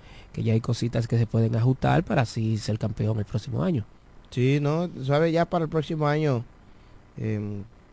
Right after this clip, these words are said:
Speaker 2: casi siempre es muy difícil que se mantenga el mismo
Speaker 1: Sí,
Speaker 2: grupo.
Speaker 1: no, es muy difícil porque cumplen años, ya no pueden estar por esa categoría,
Speaker 2: Ujú.
Speaker 1: es, es muy, es muy difícil,
Speaker 2: Va
Speaker 1: pero,
Speaker 2: avanzando.
Speaker 1: pero lo que te digo es que ya, eh, eh,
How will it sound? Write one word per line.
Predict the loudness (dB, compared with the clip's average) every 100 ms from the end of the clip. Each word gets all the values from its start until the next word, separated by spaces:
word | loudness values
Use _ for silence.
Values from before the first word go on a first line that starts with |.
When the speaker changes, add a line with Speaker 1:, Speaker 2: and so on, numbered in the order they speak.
| -20 -20 -20 -20 -20 -20 -20 -16 -12 -12 -6
Speaker 2:
casi | -4 -2 -2
siempre | 2 2 2 -4 -2
es |
muy | 0 0
difícil | 0 0 -4
que | -2 -2
se | -2
mantenga | -2 -2 -2 -2 0
el | 2
mismo | 2 2
Speaker 1:
Sí, | 4 8 10 10
Speaker 2:
grupo. | 8 8
Speaker 1:
no, | 8 8
es |
muy | 6
difícil | 6 4 2 0 2
porque | 0 0
cumplen | 0 0 2 2
años, | 4 6 4 4 6 6 4
ya | 4 4
no | 4
pueden | 2 2 2
estar | 0 0
por | 0
esa | 0 0
categoría, | -2 -2 0 2 6 8 8 8 8 8
Speaker 2:
Ujú. | 8
Speaker 1:
es, | 8
es |
muy, | 8 8
es | 8
muy | 8 8
difícil, | 6 2 -2 2
Speaker 2:
Va |
Speaker 1:
pero, | 8 10 8
Speaker 2:
avanzando. | 4 0 -4 -4 0
Speaker 1:
pero | 8 10 12
lo | 10
que | 8
te | 6
digo | 6 8 8
es | 8 4 -2
que | 0
ya, | 2 2 4
eh, | 2 0
eh, | 0 -2 -4